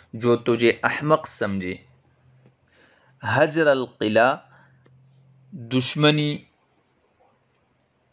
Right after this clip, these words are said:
کے چھوڑنے کی طرح، یعنی جس طرح دشمنی رکھنے والے کو چھوڑا جاتا ہے،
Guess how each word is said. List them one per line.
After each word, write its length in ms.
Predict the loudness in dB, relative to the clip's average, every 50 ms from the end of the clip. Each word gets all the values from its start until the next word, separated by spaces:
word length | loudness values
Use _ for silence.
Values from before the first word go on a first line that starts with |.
| _ _ _ _ _ _ _ _ _ _ -16 -4
کے 140 | 0 0 0
چھوڑنے 520 | 0 0 0 2 2 2 2 4 4 4
کی 180 | 2 2 0 -2
طرح، 280 | 0 0 2 2 0 0 -2 -6
یعنی 300 | -4 -2 0 2 2 0
جس 300 | 0 0 -2 -4 -4 -2
طرح 280 | 0 2 4 4 2 2
دشمنی 640 | 0 -4 -8 -10 -10 -8 -6 -6 -4 -4 -2 -2
رکھنے 340 | 0 -2 -2 -2 -4 -4 -2
والے 280 | 0 0 0 0 0 -2
کو 140 | -2 -4 -6
چھوڑا 340 | -2 0 2 4 4 4
جاتا 420 | 4 4 2 0 0 -2 -2 -2 0
ہے، 180 | 0 0 -2